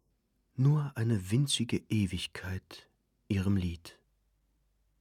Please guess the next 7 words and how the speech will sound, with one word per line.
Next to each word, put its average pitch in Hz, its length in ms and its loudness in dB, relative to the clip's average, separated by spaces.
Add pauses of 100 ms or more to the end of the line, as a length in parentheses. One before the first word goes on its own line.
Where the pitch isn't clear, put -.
(920)
Michael 92 400 4
Ende, 90 380 2 (520)
das - 180 2
Lied 107 160 4
vom 104 180 0
Glück. - 380 -2 (1900)
München, 101 640 8